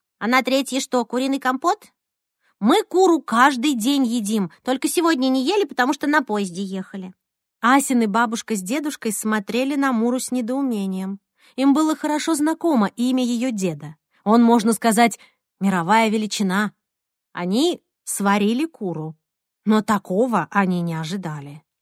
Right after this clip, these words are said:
Они ожидали совсем другого. Интеллигентного общения, чтения Пушкина, мягкого юмора, тонких улыбок, а не человека, которого хочется немедленно поставить в угол.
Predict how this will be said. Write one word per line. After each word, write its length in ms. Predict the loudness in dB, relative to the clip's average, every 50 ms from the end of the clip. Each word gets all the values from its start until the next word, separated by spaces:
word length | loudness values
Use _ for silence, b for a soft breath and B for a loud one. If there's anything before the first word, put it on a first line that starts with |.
| _ _ -4
Они 260 | -2 0 2 2 2
ожидали 400 | 2 0 0 0 0 0 0 -2
совсем 380 | -2 -4 -4 -4 -2 -2 -2 -2
другого. 460 | -2 -2 -2 -2 -4 -4 -4 -6 -10 b b b b b b b
Интеллигентного 1080 | 2 2 4 4 2 0 0 0 0 0 0 0 0 0 0 -2 -2 -4 -2 -2 -2
общения, 680 | -4 -6 -8 -14 -12 -10 -10 -8 -8 -8 -10 -10 -12 -14 _ _ _ _
чтения 540 | -12 -12 -8 -2 0 0 2 2 0 -2 -4
Пушкина, 600 | _ -10 -10 -10 -10 -8 -8 -8 -6 -6 -8 b b b b b
мягкого 440 | -4 -2 -2 -4 -2 -4 -2 0 0
юмора, 500 | 0 0 0 2 2 2 2 2 0 -2
тонких 480 | 0 0 2 2 0 -2 -4 -8 -6
улыбок, 520 | -4 -2 0 0 0 0 0 -4 -6 -10 -20 _ _ _ _ _ _ _ _ -6
а 220 | -2 -2 0 0
не 160 | 0 -2 -2
человека, 600 | -2 -4 -6 -4 -4 -4 -4 -2 -4 -2 -4 -4
которого 460 | -2 0 0 0 2 0 0 0 -2 -2
хочется 480 | -2 -2 -2 -2 -4 -8 -4 -2 0
немедленно 720 | 0 0 0 -2 -2 -2 -2 0 0 0 2 2 2 0 0
поставить 640 | -2 -4 -4 -4 -4 -4 -4 -2 -2 -4 -6 -6 -6
в 160 | -6 -6 -6
угол. 360 | -6 -8 -8 -10 -10 -10 -12